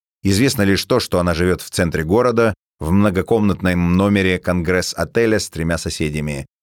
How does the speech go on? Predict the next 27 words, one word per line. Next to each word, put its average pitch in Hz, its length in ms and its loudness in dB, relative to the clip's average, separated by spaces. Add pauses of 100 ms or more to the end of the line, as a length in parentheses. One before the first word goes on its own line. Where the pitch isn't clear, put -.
(140)
Китти 92 380 -2
Литтер, 123 640 0 (360)
Сафондой 98 640 0
Питерс 127 680 -2
и 95 80 0
жизнерадостной 92 880 0
Вивьен 85 560 -2
Вавейн, 73 680 -4 (440)
известными 113 640 2
также 95 380 0
как 98 180 -4
сёстры 98 380 -2
Рэй, 98 400 -2 (180)
тремя 110 380 2
трансвеститами, 95 1000 -2 (200)
боготворящими 98 680 2
роскошную 95 560 0
королеву 110 640 2
и 87 60 -2
готовыми 92 460 2
убить 95 380 2
друг 90 280 0
друга 90 360 0
за 87 140 0
дополнительный 95 640 0
кусочек 92 500 -2
пространства 95 840 -2